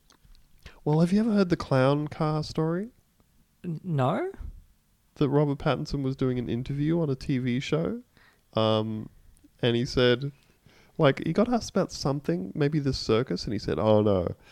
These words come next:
Speaker 1: I hate the circus. Ever since I was a child, when I saw a clown die at the circus." <laughs>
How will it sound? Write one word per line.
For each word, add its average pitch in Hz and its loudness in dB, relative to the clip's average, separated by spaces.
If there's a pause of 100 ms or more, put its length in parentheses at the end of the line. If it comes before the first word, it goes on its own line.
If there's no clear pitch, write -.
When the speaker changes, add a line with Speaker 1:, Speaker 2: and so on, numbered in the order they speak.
(360)
Speaker 1:
I 113 0
hate 117 2
the 120 0
circus. 107 2
Ever 117 4
since - -6
I 107 2
was 98 0
a 90 -6
child, 110 2
when 104 0
I 104 2
saw 101 2
a 98 2
clown 107 0
die 90 -4 (380)
at - -6
the - 2
circus." - 0 (140)
<laughs> - -8